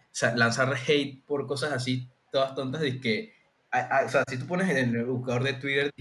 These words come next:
que "me cabrea", aparecen un millón de tweets. Yo lo uso más como algo chill, que don-, donde están mis amigos. De hecho, no sigo, dizque, otras cuentas que no sean amigos míos generalmente.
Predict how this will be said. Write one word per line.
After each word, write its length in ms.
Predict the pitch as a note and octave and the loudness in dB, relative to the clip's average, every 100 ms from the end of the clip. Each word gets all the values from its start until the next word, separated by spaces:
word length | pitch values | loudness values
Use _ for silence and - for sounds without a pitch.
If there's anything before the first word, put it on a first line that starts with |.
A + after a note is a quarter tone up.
| B2 | -2
que 160 | A2 | 0
"me 160 | A2 A2+ | 2 2
cabrea", 540 | A2+ A2+ C3 B2+ G#2 G#2+ | 2 4 4 4 2 -2
aparecen 600 | A2+ A2+ B2 B2 B2+ - | -4 -4 -2 -4 -4 -8
un 280 | - B2+ B2+ | -2 2 4
millón 260 | B2 A#2+ A#2 | 4 2 2
de 80 | A2+ | 0
tweets. 480 | A2+ G#2+ - - - _ _ _ - | -4 -8 -8 -14 -18 _ _ _ -2
Yo 80 | C#3+ | 0
lo 60 | |
uso 140 | E3+ E3+ | 2 4
más 160 | E3 | 2
como 200 | E3 D3+ | 2 2
algo 180 | A#2 B2 B2 | 2 2 0
chill, 420 | - B2 A#2 A2 | 2 2 2 2
que 160 | A2 | -2
don-, 180 | G#2+ G#2+ | -2 -2
donde 140 | A2 A2 | 0 0
están 160 | G#2+ | 2
mis 120 | B2+ A#2 | 2 0
amigos. 420 | G2+ G#2+ G#2 G2+ | -2 -4 -4 -2
De 80 | A#2 | -2
hecho, 140 | C3+ | -2
no 100 | C3 | -6
sigo, 400 | C3+ C3 B2+ B2+ | -4 -4 -2 0
dizque, 260 | B2+ B2+ A2 | 0 -2 -6
otras 300 | A2+ A2+ - | -6 -6 -4
cuentas 340 | A#2 A2+ A2 | -2 -2 -2
que 100 | A2 | -6
no 120 | G#2+ | -8
sean 360 | G#2+ G#2+ G#2 G#2+ _ _ _ - | -6 -6 -6 -10 _ _ _ -12
amigos 400 | G2+ G#2+ A2 A2 - | -8 -2 0 0 -2
míos 200 | A2 A2 | -2 -2
generalmente. 840 | G#2+ G2 F#2+ G2 G#2 G2 F2+ F#2 | -4 -4 -4 -6 -8 -8 -8 -10